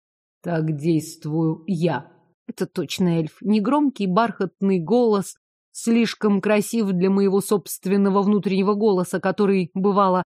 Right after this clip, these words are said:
одаривал язвительными комментариями либо советами, иногда дельными. "Тебе моя кровь, часть меня", продолжил мой мучитель.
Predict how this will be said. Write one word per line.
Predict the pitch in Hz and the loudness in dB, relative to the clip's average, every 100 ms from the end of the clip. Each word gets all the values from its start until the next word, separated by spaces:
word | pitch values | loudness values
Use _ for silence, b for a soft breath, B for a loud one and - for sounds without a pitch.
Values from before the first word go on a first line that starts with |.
| - | -4
одаривал | 202 180 233 180 170 185 | 0 2 2 2 2 0
язвительными | 165 196 170 233 - 190 190 190 | 0 -2 0 0 0 0 2 2
комментариями | 180 202 202 196 240 233 196 180 180 - _ - | 0 2 2 2 2 2 2 2 0 -4 _ -2
либо | 214 220 196 | 0 2 2
советами, | - 214 220 214 185 175 165 - _ _ - | 2 0 2 0 0 -2 -4 -8 _ _ -8
иногда | 196 202 175 170 - | -4 0 0 0 -2
дельными. | 226 214 156 160 156 143 _ _ _ _ | 0 0 0 0 -2 -4 _ _ _ _
"Тебе | 170 156 175 | -6 -2 0
моя | 165 170 165 | 2 0 -2
кровь, | 165 202 175 - _ _ - | -2 -2 -4 -8 _ _ -8
часть | 190 196 - 160 | -2 -2 -4 -4
меня", | 151 151 151 - _ _ - | -4 -4 -6 -10 _ _ -2
продолжил | 208 208 208 196 190 202 | 2 4 4 2 2 2
мой | 208 | 2
мучитель. | 196 214 - 190 175 165 | 2 0 -2 -2 -4 -6